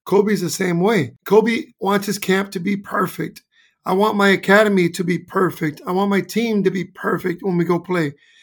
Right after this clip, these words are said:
We may not always win, but I want them to give me effort and ganas and give it, give it all you have. And then I'm good. I'll be happy. Kobe's the same way.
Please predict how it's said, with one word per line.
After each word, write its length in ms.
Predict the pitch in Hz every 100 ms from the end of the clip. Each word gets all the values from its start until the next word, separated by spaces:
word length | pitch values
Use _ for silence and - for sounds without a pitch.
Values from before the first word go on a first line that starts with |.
| _ -
We 120 | 233
may 160 | 240
not 200 | 233 226
always 340 | 220 202 185 175
win, 400 | 226 269 269 262 _ _
but 100 | -
I 60 | 196
want 260 | 208 226
them 160 | 226 202
to 100 | 180
give 340 | 156 196 202 180
me 260 | 202 185
effort 400 | 190 190 - 175
and 200 | 165 151
ganas 560 | 165 190 185 170 165 -
and 220 | 165 147 - _ -
give 160 | 202
it, 100 | 220
give 180 | 180 214
it 60 | 220
all 100 | 214
you 180 | 196
have. 540 | 160 190 180 160 147 - _ _ -
And 120 | 254
then 80 | 262
I'm 160 | 285 247
good. 380 | 320 302 151 147 -
I'll 100 | 196
be 140 | 208
happy. 480 | 202 247 170 135 120 -
Kobe's 340 | 196 196 196
the 100 | 175
same 300 | 170 185 180
way. 360 | 190 226 139